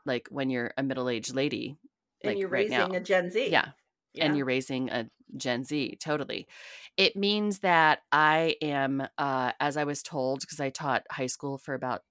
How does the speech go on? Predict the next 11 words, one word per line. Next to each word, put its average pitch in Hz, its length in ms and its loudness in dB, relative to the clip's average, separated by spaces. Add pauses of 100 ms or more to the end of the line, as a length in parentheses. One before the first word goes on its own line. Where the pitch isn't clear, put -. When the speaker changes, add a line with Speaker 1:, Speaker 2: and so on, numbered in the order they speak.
(120)
Speaker 1:
thirteen 135 400 -6
years, 131 500 -4
and 127 260 -4
I 117 60 -2
was 127 140 -6
in 127 100 -4
the 120 60 -6
school - 260 -6
s-, - 200 -8 (300)
school - 320 -6
district, 120 640 -6